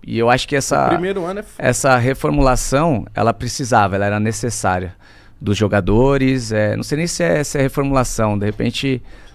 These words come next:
Speaker 1: é, uma recomposição, talvez. Trazer peças novas, entendeu? Mas seria interessante ter jogadores também que entendesse o clube pra passar essa mensagem, porque o Corinthians é diferente,
Speaker 2: Pra
Speaker 1: cara.
Speaker 2: transicionar, né?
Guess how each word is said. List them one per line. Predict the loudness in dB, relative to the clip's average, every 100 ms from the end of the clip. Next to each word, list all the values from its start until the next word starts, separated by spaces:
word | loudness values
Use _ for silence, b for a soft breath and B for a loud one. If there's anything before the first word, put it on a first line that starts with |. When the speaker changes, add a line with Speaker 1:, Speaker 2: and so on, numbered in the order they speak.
| B
Speaker 1:
é, | 0 2 4 2 0 -4 -10 -20 -10
uma | -2 0 2
recomposição, | 2 2 2 2 0 -2 -2 -2 0
talvez. | 0 0 -2 -4 -8 -14 b b b
Trazer | 0 2 2 2
peças | 2 2 -2 -2
novas, | 2 4 4 2 -2 -4
entendeu? | -6 -4 -2 2 2 0 -6
Mas | -4 -2 -2 -4 -12 -20 -20 -20 -20 -20 -18
seria | -14 -2 0 0
interessante | 0 2 2 2 -2 -4 -4
ter | -4 -2
jogadores | 0 -2 -2 -4 -4
também | -2 -2 -2
que | -4
entendesse | -2 -2 0 2 2 -2
o |
clube | -2 -4 -2
pra | -2
passar | -2 -2 -4
essa | -4 -4
mensagem, | -4 -4 -4 -4 -4
porque | -6
o | -2
Corinthians | 0 0 0 0
é | -2
diferente, | -2 -4 -4 -6 -8
Speaker 2:
Pra | -8
Speaker 1:
cara. | -6
Speaker 2:
transicionar, | -6 -6 -6 -6 -4 -6
né? | -8